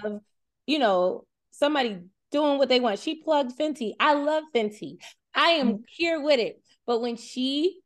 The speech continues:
Speaker 1: turned her back to the audience to face the dancers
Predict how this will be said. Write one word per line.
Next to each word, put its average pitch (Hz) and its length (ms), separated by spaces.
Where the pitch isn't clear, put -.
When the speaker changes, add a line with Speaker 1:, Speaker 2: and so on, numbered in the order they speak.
Speaker 1:
turned 226 440
her 311 180
back 240 380
to 262 120
the 311 160
audience 208 600
to 208 140
face 214 320
the 285 80
dancers 220 720